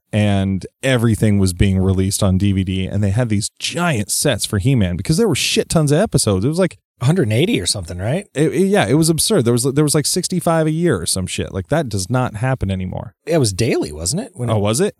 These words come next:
Speaker 2: I think it
Speaker 1: For,
Speaker 2: was.
Speaker 1: for a season? That would make sense. In fact, it may have even been more episodes in one season than that because they were doing, like, four disc season one, part one, and then there was, like, a season one, part two. Like, there's shit tons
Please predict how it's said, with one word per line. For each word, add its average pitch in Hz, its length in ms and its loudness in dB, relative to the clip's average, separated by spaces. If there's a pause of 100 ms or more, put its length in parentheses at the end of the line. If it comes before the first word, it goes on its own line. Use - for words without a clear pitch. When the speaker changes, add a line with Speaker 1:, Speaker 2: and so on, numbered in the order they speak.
(140)
Speaker 2:
I - 60 -18
think 175 220 -4
it - 40 -8
Speaker 1:
For, 120 220 0
Speaker 2:
was. 113 180 2
Speaker 1:
for 131 120 2
a 113 60 4
season? 147 340 0
That 156 100 2
would 175 100 -2
make 165 160 2
sense. 185 380 0
In 120 140 -4
fact, 190 260 -2
it 208 80 0
may 175 160 2
have 101 100 2
even 92 220 2
been 92 160 2
more 123 240 2
episodes 95 420 0
in 95 120 0
one 95 160 0
season 95 300 0
than 95 100 2
that 95 180 -2
because 110 200 -2
they 147 100 2
were 165 100 2
doing, 131 340 2
like, 104 320 0
four 139 280 4
disc 123 480 2 (120)
season 131 460 2
one, 110 360 4
part - 300 2
one, 98 320 2
and 117 160 0
then 113 120 2
there 107 120 2
was, 98 120 0
like, 104 120 0
a 110 60 2
season 110 380 2
one, 104 260 2
part - 340 -2
two. 95 380 0
Like, 90 160 -12
there's 123 280 -2
shit - 640 -4
tons 135 380 0